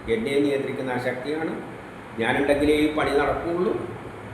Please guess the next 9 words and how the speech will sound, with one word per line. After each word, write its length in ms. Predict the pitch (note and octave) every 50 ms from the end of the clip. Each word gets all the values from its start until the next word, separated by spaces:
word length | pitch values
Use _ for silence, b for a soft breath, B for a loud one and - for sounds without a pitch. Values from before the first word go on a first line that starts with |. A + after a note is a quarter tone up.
| - - -
അതുകൊണ്ട് 300 | A2+ A#2+ B2+ C#3+ D3 D#3
സിംഹം 380 | D3 - C3 B2 A#2+ B2+ C#3 D3 D3 B2+
ഒരു 100 | A#2+ - -
ചുക്കും 320 | D3+ C3+ - - D3 C#3 B2
ചെയ്യാൻ 300 | A#2 A#2+ B2 B2+ B2 A#2+ A#2 - - - - - - - - - - - - -
പോകുന്നില്ല. 520 | A2+ A#2 A#2 A#2+ A#2+ A#2+ A#2 - - - - - - - - - - - - C3
മുമ്പ് 400 | D3 F3 F#3 G#3+ G#3+ G#3+ G#3+ G3+
പോയി 160 | G3 F#3 F3+
നിന്നാലും 380 | F3+ E3 D#3+ D#3+ E3 E3+ G3+